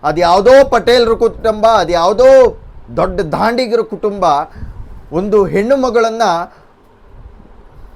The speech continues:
ಅಷ್ಟು ಭೀಕರವಾಗಿ, ಅದು ಸಹ ಆ ಹೆಣ್ಮಗಳ ಮರ್ಮಾಂಗಕ್ಕೆ ಆರು ಇಂಚು ಮಣ್ಣನ್ನೆಲ್ಲ ಹಾಕಿ ರೇಪ್ ಮಾಡಿದ್ದಾರೆ ಅಂತಂದ್ರೆ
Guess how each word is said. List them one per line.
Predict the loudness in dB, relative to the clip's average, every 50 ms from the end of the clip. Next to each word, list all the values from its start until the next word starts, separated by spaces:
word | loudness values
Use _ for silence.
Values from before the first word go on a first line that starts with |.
| -20 -20 -20 -20 -14 -6 -6
ಅಷ್ಟು | -6 -6 -6 -4 -2 -2 0
ಭೀಕರವಾಗಿ, | 0 0 -2 -2 2 2 0 0 2 0 0 0 0 0
ಅದು | -2 0 -2 -2 0
ಸಹ | 2 4 4 4 4 2 0 -4 -10 -20 -20 _ -20 -20 -20 -20 -18 -16 -16 -16 -14 -10
ಆ | -6 -4 -2 0 0 -2
ಹೆಣ್ಮಗಳ | -2 -4 -4 -6 -4 -4 -4 -2 0 -2
ಮರ್ಮಾಂಗಕ್ಕೆ | -2 -2 -4 -6 -6 -6 -4 -4 -4 -4 -4 -6 -6 -8 -6 -2 -2 0 0
ಆರು | 0 0 0 0 0 0 0 -2
ಇಂಚು | -4 -8 -8 -10 -8 -8 -8
ಮಣ್ಣನ್ನೆಲ್ಲ | -8 -8 -10 -10 -8 -6 -6 -6 -6 -6 -6 -6 -4 -2
ಹಾಕಿ | -2 -2 -2 -2 -2 -4 -4 -8 -14 -12 -10 -8 -10
ರೇಪ್ | -10 -10 -8 -4 2 4 4 2 2 -2 -4
ಮಾಡಿದ್ದಾರೆ | -4 -2 -2 -2 -4 -4 -2 -2 -2 -2
ಅಂತಂದ್ರೆ | -4 -6 -8 -8 -6 -4 -2 -2 -2 -2 -2 -4 -8 -12 -16 -16 -16